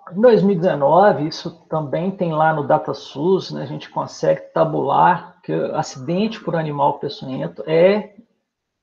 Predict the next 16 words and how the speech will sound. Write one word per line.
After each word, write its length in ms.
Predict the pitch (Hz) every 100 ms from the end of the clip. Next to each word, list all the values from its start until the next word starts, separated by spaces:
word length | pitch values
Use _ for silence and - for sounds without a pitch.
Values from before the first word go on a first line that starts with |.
| _
é, 460 | 135 139 135 127 120
é 80 | 151
um 100 | 156
evento 540 | 139 143 156 175 160
de 180 | 135 147
notificação 920 | 151 202 208 - - 165 - 165 170
compulsória, 720 | - 208 - 226 - 180 170
igual 280 | 151 139 160
essas 300 | 185 - 175
doenças 460 | 185 175 170 - 156
infecciosas 800 | 175 - 165 - 165 147 143 143
que 120 | 160
a 20 |
gente 280 | 156 156 -
tem 160 | 160 160
visto. 320 | - - -